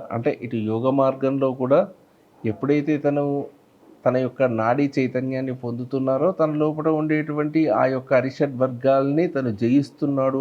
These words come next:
అనేటువంటి స్వరూపాన్ని అమ్మవారు ఇండైరెక్ట్గా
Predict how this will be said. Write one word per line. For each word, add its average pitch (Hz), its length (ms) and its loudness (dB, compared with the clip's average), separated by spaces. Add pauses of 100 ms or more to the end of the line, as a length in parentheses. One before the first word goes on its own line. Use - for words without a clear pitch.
అనేటువంటి 123 520 -4
స్వరూపాన్ని 123 600 -4
అమ్మవారు 123 440 -2 (440)
ఇండైరెక్ట్గా 143 600 2